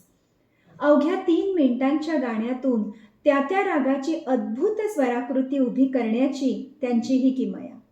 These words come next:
तिने सिनेसंगीत एका वेगळ्याच उंचीवर नेऊन ठेवलं. भूप, यमन, तोडी, जयजयवंती, भैरव, बिहाग, मालकंस,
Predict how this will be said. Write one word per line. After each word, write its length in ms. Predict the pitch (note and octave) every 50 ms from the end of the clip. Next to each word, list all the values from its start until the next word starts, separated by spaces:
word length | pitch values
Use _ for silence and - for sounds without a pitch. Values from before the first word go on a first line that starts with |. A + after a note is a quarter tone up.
| _ _ _ _ _ _ _ _ _ _ _ _ _ _ _ -
तिने 220 | F#4 F#4+ G#4+ A4
सिनेसंगीत 960 | G#4+ G#4+ E4+ C4+ D4 D4+ - - F#4+ F4+ F4 E4+ F4 F4 D#4 - - - -
एका 240 | C4 - - F4 F4
वेगळ्याच 500 | E4 C#4+ A#3 G#3 A3+ A#3+ C4 D4 D4 D4+
उंचीवर 460 | C#4 A#3+ A3+ - - C4 B3+ B3 B3+
नेऊन 360 | B3+ A3+ A3+ G#3 G3+ F#3+ F#3 F#3
ठेवलं. 280 | - G3 G#3 - - - - - _ _ _ _ _ _ _ _ _ _ _ _ _ -
भूप, 440 | G#3+ F#3+ A3 B3 B3+ A#3 G#3 A#3 - - _ _ _ -
यमन, 420 | A3+ A#3 B3 A#3+ A#3 A3+ A3 G#3+ G#3 G3+ - - - - - -
तोडी, 500 | C4+ C4+ C4+ B3+ A#3+ A3+ G#3 G#3+ - - - - _ - A#3+ G#3
जयजयवंती, 960 | B3+ C4+ C4 - - C#4+ C#4+ D4+ D4+ D4 A#3+ A3+ - - A#3 G#3+ G#3 G#3+ G#3 - _ _ _ -
भैरव, 640 | A#3 G#3+ A3+ B3 C4+ C4+ C#4+ D4 D4+ D4+ B3+ A3 G3+ G3+ - - - - _ -
बिहाग, 640 | A#3+ A3 C#4 C4+ C#4+ E4+ F4+ F4 C#4+ B3 A3 G3+ A#3
मालकंस, 720 | B3 C4 C#4 D4 E4+ F4+ F4 G4 G4+ A4+ A#4+ - - -